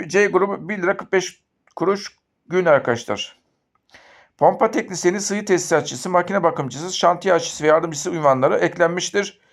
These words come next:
Bir Mart iki bin üç tarihinden itibaren verilim primi beş lira doksan dokuz kuruş, kuruş olmuştur. Bir Mart iki bin üç tarihinden itibaren seyyar görev tez-, tazminatı fiilen göreve çıkılan günler için kırk yedi lira yetmiş bir kuruş,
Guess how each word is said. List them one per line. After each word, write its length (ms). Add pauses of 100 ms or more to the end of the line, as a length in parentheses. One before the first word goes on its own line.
(420)
Bir 120
Mart 240
iki 200
bin 60
üç 140
tarihinden 340
itibaren 440
verilim 340
primi 500
beş 240
lira 100
doksan 280
dokuz 180
kuruş, 220
kuruş 220
olmuştur. 400 (440)
Bir 140
Mart 260
iki 240
bin 120
üç 120
tarihinden 300
itibaren 360
seyyar 340
görev 280
tez-, 340
tazminatı 580
fiilen 400
göreve 260
çıkılan 300
günler 180
için 200
kırk 240
yedi 140
lira 100
yetmiş 260
bir 120
kuruş, 320